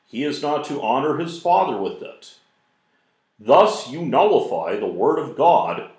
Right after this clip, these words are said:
for the sake of your tradition. You hypocrites!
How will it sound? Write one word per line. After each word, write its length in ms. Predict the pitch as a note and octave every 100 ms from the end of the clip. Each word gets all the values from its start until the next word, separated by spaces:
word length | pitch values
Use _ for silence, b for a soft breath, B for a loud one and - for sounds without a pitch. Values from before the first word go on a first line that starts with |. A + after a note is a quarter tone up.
| _
for 120 | F#2
the 140 | F#2
sake 480 | - - E3+ E3+ E3+
of 140 | G#2+
your 260 | G2 G2 G2+
tradition. 720 | - C#3 C3+ F3 - - - _ _ _ _ _ _ _ _ _ _ _
You 360 | G2+ E3+ G3+
hypocrites! 960 | A#3 A3 - - F2+ - - - - -